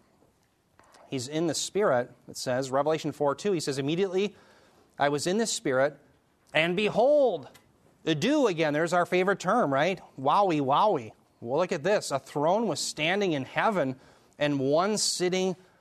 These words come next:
on the throne." All right, now, notice this phrase that he was in the Spirit. He's claiming to be in the Spirit, and we have a choice to make. When John says that he's in the Spirit, should we understand that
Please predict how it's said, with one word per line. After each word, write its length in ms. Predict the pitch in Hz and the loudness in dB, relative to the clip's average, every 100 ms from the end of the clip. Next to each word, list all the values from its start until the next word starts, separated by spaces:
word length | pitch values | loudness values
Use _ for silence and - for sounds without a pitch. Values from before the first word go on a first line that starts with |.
| _ - | _ -2
on 320 | 139 156 151 | 0 2 0
the 140 | 143 | -2
throne." 640 | - - 131 139 143 110 98 _ _ _ _ _ _ - | -6 -6 -2 0 0 -4 -10 _ _ _ _ _ _ -2
All 60 | 151 | 0
right, 160 | 156 | 2
now, 260 | 160 175 131 - - _ _ _ | 2 0 -2 -10 -20 _ _ _
notice 400 | 135 151 214 254 | -2 0 2 0
this 180 | - 190 | -2 -4
phrase 460 | - 175 185 156 135 | 0 0 2 0 -2
that 120 | 143 | -6
he 160 | 139 170 | -4 -2
was 240 | 151 - | -2 -4
in 180 | 151 156 | -4 -2
the 100 | 135 | -2
Spirit. 560 | - - - 147 104 - _ _ _ _ _ _ _ _ _ _ - | -6 -10 -6 -4 -6 -10 _ _ _ _ _ _ _ _ _ _ -8
He's 240 | 165 - | -6 -4
claiming 380 | - 180 208 196 | -2 0 0 -2
to 60 | |
be 120 | 170 170 | 0 0
in 80 | |
the 60 | 147 | -2
Spirit, 360 | - 214 208 147 | -2 0 0 2
and 80 | |
we 60 | 170 | 2
have 140 | 220 208 | 2 0
a 60 | |
choice 440 | - - 208 233 - | -4 0 0 0 -4
to 100 | 156 | -2
make. 320 | 120 113 - _ _ _ _ _ _ - _ | -4 -6 -16 _ _ _ _ _ _ -20 _
When 220 | 151 151 | -4 -2
John 360 | 120 147 165 220 | 0 0 2 0
says 280 | - 196 170 | 0 0 0
that 120 | 165 | -2
he's 200 | 160 143 | -2 -2
in 100 | 156 | -2
the 100 | 139 | -2
Spirit, 600 | - - 190 175 135 131 - - | -4 -2 2 4 2 -2 -20 -18
should 240 | - 170 151 | -8 -6 -2
we 180 | 151 | 0
understand 640 | 156 175 143 - 143 156 165 | 0 0 -2 -4 -2 0 2
that 300 | 127 123 | 2 0